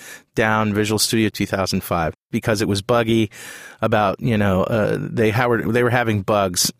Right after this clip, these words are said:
And we were thinking that some of these bugs might be caused by third-party products, and, and we weren't having any of these problems, and, and remnants of beta software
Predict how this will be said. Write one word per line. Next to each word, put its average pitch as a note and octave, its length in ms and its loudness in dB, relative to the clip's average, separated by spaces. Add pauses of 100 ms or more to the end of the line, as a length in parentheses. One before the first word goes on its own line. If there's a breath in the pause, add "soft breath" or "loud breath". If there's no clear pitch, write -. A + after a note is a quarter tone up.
And B2 420 0 (560 loud breath)
we D#3 140 2
were F#3 120 2
thinking D3+ 460 0
that B2 160 2
some D3 160 2
of D3 80 2
these C3 140 2
bugs A#2+ 340 0
might A#2+ 140 2
be A#2+ 100 2
caused A#2+ 380 0
by G#2+ 160 2
third-party A2+ 580 0
products, G#2+ 640 0
and, F#2+ 320 0
and G2 340 0
we D3+ 140 2
weren't C#3+ 180 2
having A2+ 340 2
any G#2+ 140 0
of G2+ 60 0
these G2+ 160 0
problems, G#2+ 360 0
and, G#2+ 220 2
and A#2+ 240 0
remnants C3 460 2
of G#2 160 0
beta A2+ 280 2
software G2+ 680 2